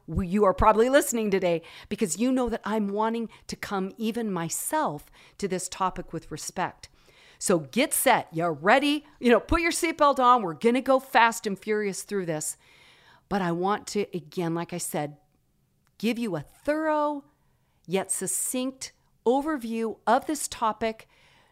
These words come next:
not from a data standpoint. I could go off into the weeds that way. You can Google stuff on it. That's not my goal. It's to give you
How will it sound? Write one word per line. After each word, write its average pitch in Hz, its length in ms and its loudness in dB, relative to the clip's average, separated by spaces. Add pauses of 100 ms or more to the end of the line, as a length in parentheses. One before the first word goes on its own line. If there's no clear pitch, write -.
(100)
not 294 560 0
from 240 200 -2
a 190 80 -2
data 185 400 -2
standpoint. 147 720 -8 (120)
I 208 120 -2
could 170 260 -10
go 196 240 0
off 202 340 -2
into 190 220 -2
the 160 100 -4
weeds 175 400 -8
that 170 240 -4
way. 135 360 -10
You 214 120 -4
can 214 200 -2
Google 226 320 -4
stuff 220 340 -2
on 196 160 0
it. 190 160 -4 (320)
That's 214 240 0
not 220 160 -2
my 175 100 -4
goal. 156 360 -4 (360)
It's 214 280 -2
to 202 100 -6
give 202 320 -4
you 247 380 -6